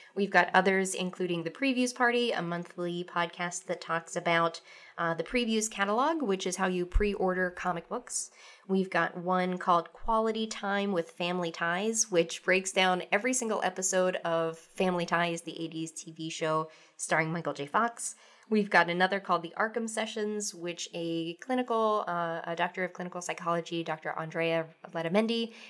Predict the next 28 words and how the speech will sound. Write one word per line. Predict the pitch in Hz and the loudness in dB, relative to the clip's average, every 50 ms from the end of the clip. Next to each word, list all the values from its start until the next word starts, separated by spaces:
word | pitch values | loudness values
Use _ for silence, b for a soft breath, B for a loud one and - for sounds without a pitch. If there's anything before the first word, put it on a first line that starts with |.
| B B | B B
as | - - - | 0 2 2
well | 165 165 165 | 4 4 4
as | 160 160 | 2 0
Brian | - - 165 165 165 165 165 165 | 0 0 0 0 0 -2 -4 -2
Ward | 170 185 185 180 180 | 0 2 2 0 0
from | - 170 160 | -4 -10 -8
the | 160 160 | -8 -4
Shout | - 180 180 - | -2 -2 -2 0
Factory, | - 180 175 175 - 180 175 165 | 0 0 -2 -2 -4 -6 -6 -4
break | 165 170 165 165 | -4 -4 -4 -4
down | - 165 160 160 - | -6 -6 -6 -6 -6
every | 180 170 170 170 - | -6 -6 -6 -6 -4
episode | 170 165 - 175 - - 170 170 165 - | -6 -6 -4 -6 -6 -4 -4 -4 -4 -4
of | 170 160 156 - | -6 -8 -6 -4
Batman | - 180 - - 190 180 175 175 | -2 -2 -2 -2 -4 -6 -6 -6
the | 170 165 | -6 -8
Animated | 160 160 160 156 156 156 160 160 - | -8 -8 -8 -8 -8 -8 -8 -8 -8
Series | - 233 240 233 233 240 240 233 - B B B B B B B | -6 -6 -4 -4 -4 -4 -6 -6 -10 B B B B B B B
and | 175 175 170 | -6 -4 -4
look | 170 165 165 | -4 -4 -4
at | 165 165 | -4 -6
the | 175 | -6
characters | 165 - - 165 165 160 160 165 - 165 160 160 165 160 165 - - - | -8 -6 -4 -2 -2 -2 -2 -4 -6 -4 -4 -2 -2 -4 -6 -8 -8 -8
as | 165 160 156 160 | -10 -8 -6 -6
if | 156 156 - - | -8 -8 -8 -6
they | 165 160 | -6 -4
were | 151 156 151 - | -4 -4 -4 -4
on | 160 156 151 151 151 151 151 | -4 -4 -4 -4 -6 -6 -6